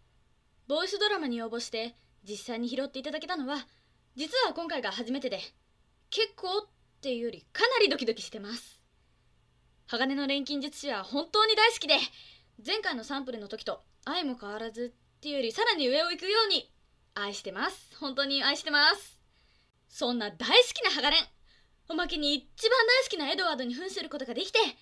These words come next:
本当に嬉しく思っています。映画に向けて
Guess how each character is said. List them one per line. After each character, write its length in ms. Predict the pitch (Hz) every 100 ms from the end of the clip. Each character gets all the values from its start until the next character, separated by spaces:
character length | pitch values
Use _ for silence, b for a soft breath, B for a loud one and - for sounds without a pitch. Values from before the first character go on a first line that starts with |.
| b b b
本 200 | 269 277
当 140 | 370
に 100 | 370 381
嬉 180 | 415 440
し 20 |
く 100 | 392
思 140 | 285
っ 80 | 320
て 80 | 311
い 60 |
ま 200 | 247 247
す。 260 | 302 - - _ _ _ _ _ _ -
映 160 | 277
画 120 | 247
に 100 | 214
向 80 | 185
け 100 | 220
て 240 | 285 339